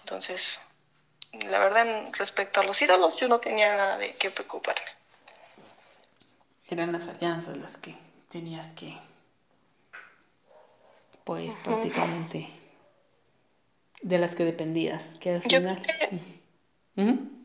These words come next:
Speaker 1: creo que, o sea, yo me siento orgullosa por el juego que he realizado. Creo que he sido muy, muy leal con los que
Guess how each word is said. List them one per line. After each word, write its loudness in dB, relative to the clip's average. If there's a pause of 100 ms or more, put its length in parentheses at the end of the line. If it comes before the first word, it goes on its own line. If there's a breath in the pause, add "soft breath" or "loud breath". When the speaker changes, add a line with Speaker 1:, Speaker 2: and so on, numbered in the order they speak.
(200)
Speaker 1:
creo 2
que, 6
o -2
sea, -2 (160)
yo -4
me -2
siento 0
orgullosa 4
por 4
el 2
juego 2
que -2
he -4
realizado. 2 (520 soft breath)
Creo -2
que -2 (1400 soft breath)
he -6
sido 2
muy, 0
muy -2
leal 4
con -4
los -2
que -6